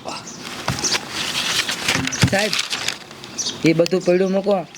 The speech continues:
Speaker 2: અને મને મારા દોઢ લાખ આપો.
Speaker 1: પૈસા કાઢ, પૈસા કાઢ. આલે જો આ દોઢ લાખ રૂપિયા. અને આમ જો, બહાર જઈને કોઈને કહેતો નહીં.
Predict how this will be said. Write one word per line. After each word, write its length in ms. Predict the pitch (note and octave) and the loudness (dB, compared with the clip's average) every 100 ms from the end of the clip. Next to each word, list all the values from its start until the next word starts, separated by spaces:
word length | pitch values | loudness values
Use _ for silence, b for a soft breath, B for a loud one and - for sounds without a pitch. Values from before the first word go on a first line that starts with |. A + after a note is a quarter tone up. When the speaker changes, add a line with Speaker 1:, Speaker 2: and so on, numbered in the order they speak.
| - - | -16 -6
Speaker 2:
અને 100 | D3+ | 0
મને 220 | D#3 E3 E3+ | 2 2 2
મારા 200 | E3+ D#3 | 0 0
દોઢ 320 | C#3+ E3 E3 | 2 2 2
લાખ 200 | F3+ F3 | 0 0
આપો. 260 | E3+ F3 C#3 - - - - - - - - - - - - | -6 -6 -10 -12 -20 -20 -20 -12 -10 -8 -8 -6 -2 -2 2
Speaker 1:
પૈસા 240 | E3+ G3+ | 2 2
કાઢ, 140 | D3+ C#3+ | 0 2
પૈસા 280 | F#3+ F#3+ F#3+ | 2 4 2
કાઢ. 160 | C#3 B2+ - - - - - - - - - - - - - - - - - - - - | 0 -4 -6 -10 -14 -16 -16 -16 -12 -8 -8 -10 -18 -20 -20 -20 -18 -16 -16 -16 -12 0
આલે 200 | A#2+ C3+ | 4 4
જો 120 | C3+ D#3 | 6 6
આ 160 | D3+ | 6
દોઢ 340 | C3+ C3+ D3 C#3+ | 0 -2 -4 -2
લાખ 220 | C#3 D#3 | -2 -2
રૂપિયા. 460 | G3 C4+ D#3+ D#3+ - _ _ _ - - - | -6 -2 2 2 -2 _ _ _ -16 -12 0
અને 120 | C3 | 2
આમ 120 | C3+ | 4
જો, 200 | D3+ A3+ - _ A#2 | 6 4 2 _ -8
બહાર 180 | B2+ C3 | -4 -4
જઈને 200 | C#3+ B2+ | -4 -2
કોઈને 180 | C#3+ - | -2 0
કહેતો 280 | C3+ C3 C3 | -2 -2 -4
નહીં. 160 | G#2 | -4